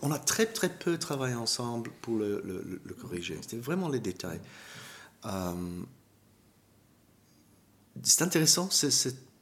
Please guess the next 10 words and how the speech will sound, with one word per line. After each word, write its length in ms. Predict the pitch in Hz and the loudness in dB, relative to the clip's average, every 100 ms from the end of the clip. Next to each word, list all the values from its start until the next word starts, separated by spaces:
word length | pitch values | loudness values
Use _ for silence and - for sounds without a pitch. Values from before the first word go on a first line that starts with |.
| - | -6
cette 220 | - - | -4 0
histoire, 420 | - - 110 101 | 0 0 -2 -4
parce 180 | 101 - | -2 -2
qu'il, 200 | - 110 107 92 92 95 62 71 - - - | -2 -4 -4 -8 -10 -12 -12 -14 -14 -14 -8
il 120 | 110 | -4
n'y 180 | 107 113 | -4 -4
a 100 | 120 - - | -6 -12 -8
pas 200 | 160 175 | -4 -2
eu 220 | 151 156 | -2 -2
de... 480 | 147 117 107 104 | -2 -2 0 -2